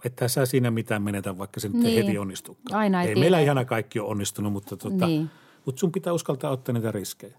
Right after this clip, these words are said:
Speaker 2: Aina ei tiedä, meneekö se maaliin. Ja sä
Speaker 1: Aivan.
Speaker 2: itse asiassa mainitsit tuossa tosi tärkeän asian, kun sä sanoit, että puhuttiin myös siitä, että mistä halutaan luopua.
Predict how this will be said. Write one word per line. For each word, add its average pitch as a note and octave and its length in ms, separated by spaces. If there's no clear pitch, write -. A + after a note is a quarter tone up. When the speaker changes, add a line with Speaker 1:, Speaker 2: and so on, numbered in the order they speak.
Speaker 2:
Aina F3+ 300
ei E3 60
tiedä, D#3 280
meneekö D#3 420
se C#3+ 120
maaliin. D3+ 360
Ja D3+ 60
sä G3+ 60
Speaker 1:
Aivan. G#3 140
Speaker 2:
itse G#3+ 120
asiassa G#3 160
mainitsit A3 460
tuossa F3 220
tosi F#3+ 240
tärkeän F#3+ 420
asian, E3+ 300
kun D3+ 100
sä D3+ 60
sanoit, E3 340
että C3+ 300
puhuttiin F#3 460
myös D#3+ 280
siitä, E3+ 300
että D#3 200
mistä E3+ 340
halutaan D3+ 540
luopua. D#3+ 640